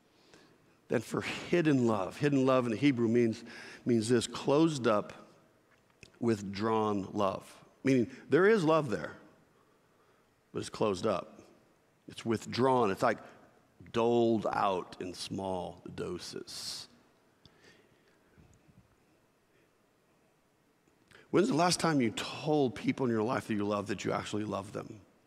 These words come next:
"Well, they know." Stop that. Tell them. Tell them.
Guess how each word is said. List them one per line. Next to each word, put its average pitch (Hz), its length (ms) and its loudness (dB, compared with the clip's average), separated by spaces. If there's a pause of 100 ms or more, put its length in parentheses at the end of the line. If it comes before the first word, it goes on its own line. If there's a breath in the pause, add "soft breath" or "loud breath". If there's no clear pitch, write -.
(1400 soft breath)
"Well, 151 180 6
they 143 160 6
know." 131 320 4 (100)
Stop - 520 2
that. - 560 -6 (1400 soft breath)
Tell - 420 -4
them. 95 360 -12 (1900)
Tell 139 320 -6
them. - 300 -16